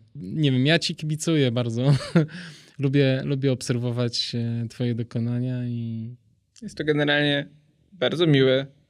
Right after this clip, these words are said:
Speaker 2: że chciałeś mnie zaprosić. Nie spodziewałem się, że w, w gronie tych ludzi, którzy tutaj siedzieli na moim miejscu,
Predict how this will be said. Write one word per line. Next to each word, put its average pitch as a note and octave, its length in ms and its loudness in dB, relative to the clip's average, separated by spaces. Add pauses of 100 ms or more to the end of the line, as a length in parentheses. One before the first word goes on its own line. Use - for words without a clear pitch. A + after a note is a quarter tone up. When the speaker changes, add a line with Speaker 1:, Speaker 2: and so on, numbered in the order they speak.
(180)
Speaker 2:
że B2 420 0 (480)
chciałeś B2+ 480 -2
mnie C3 100 -4
zaprosić. C3 500 -4
Nie - 80 -6
spodziewałem C3+ 540 2
się, B2+ 160 -4
że C3 160 2
w, C3 100 -14 (340)
w B2+ 200 -6
gronie C#3 340 6
tych B2+ 220 -2
ludzi, B2+ 200 -2
którzy B2+ 260 -6
tutaj C3+ 280 -2
siedzieli C3+ 420 -2
na C3 200 0
moim C3+ 300 0
miejscu, C#3+ 480 0